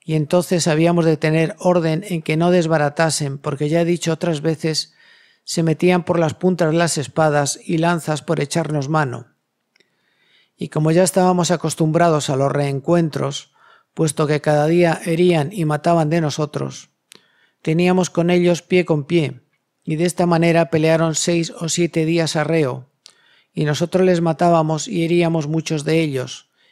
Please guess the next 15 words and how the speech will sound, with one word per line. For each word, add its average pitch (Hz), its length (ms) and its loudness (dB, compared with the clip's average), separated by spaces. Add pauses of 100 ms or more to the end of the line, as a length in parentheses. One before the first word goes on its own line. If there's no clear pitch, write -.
(120)
y 147 120 -6
con 156 200 0
todo 180 240 4
esto 170 460 0
no 170 100 -6
se 170 140 -2
les 156 180 0
daba 165 240 4
nada 165 240 0
morir 143 320 -2
peleando. 127 600 -6 (1600)
Acuérdome 185 720 2
que 170 140 0
nos 156 140 0
decían: 131 640 -6